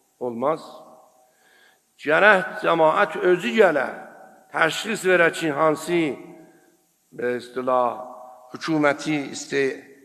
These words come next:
O hökumət cəmaətin rəyi ilə müstəqərr ola. Əfkar ümumiyə biz gərək dedi, rücu eləyək.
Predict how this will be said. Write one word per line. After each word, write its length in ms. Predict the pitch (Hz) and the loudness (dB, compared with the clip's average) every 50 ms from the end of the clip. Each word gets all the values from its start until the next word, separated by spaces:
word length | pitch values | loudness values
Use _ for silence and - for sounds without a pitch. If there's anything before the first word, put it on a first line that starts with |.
| _ _ _ _ _ _ _ _ _ _ - | _ _ _ _ _ _ _ _ _ _ 4
O 140 | - 214 202 196 220 | 6 6 6 6 4
hökumət 560 | 214 - - 202 190 180 185 208 214 - - 175 | 0 -2 -6 -6 -4 -2 0 0 -2 -2 0 2
cəmaətin 640 | 170 165 160 156 151 156 147 139 - - 180 180 156 | 4 6 6 6 4 4 2 -2 0 0 0 0 2
rəyi 400 | 147 160 156 147 147 175 190 185 | 4 4 4 6 6 6 6 6
ilə 180 | 165 151 135 123 113 190 - - - - - - - - 143 | 6 4 2 2 -2 -4 -10 -14 -18 -20 -20 -16 -10 -6 -6
müstəqərr 800 | 147 - - - - 123 131 127 - - - 120 117 113 117 123 120 | -6 -6 -10 -14 -8 -6 -6 -6 -6 -8 -8 -8 -10 -8 -8 -6 -6
ola. 240 | 117 113 113 104 - - - - - - _ _ _ _ _ _ _ _ _ _ - | -4 -4 -6 -6 -8 -12 -18 -20 -20 -20 _ _ _ _ _ _ _ _ _ _ -4
Əfkar 540 | - 165 170 - - - 185 208 220 226 226 233 | -2 -2 -2 -2 -4 0 2 4 4 6 6 4
ümumiyə 460 | 220 208 208 202 196 196 208 226 220 | 4 4 4 4 4 4 2 2 2
biz 140 | 214 208 190 | 0 -4 -6
gərək 380 | 151 - 214 220 233 240 233 180 | -6 -4 -2 0 2 2 2 2
dedi, 240 | - 202 180 151 165 | 2 0 2 2 -2
rücu 380 | 156 143 151 139 127 - - 143 | -4 -4 -6 -8 -8 -10 -6 -4
eləyək. 440 | 139 135 123 127 123 117 110 104 | -4 -4 -4 -4 -4 -4 -4 -6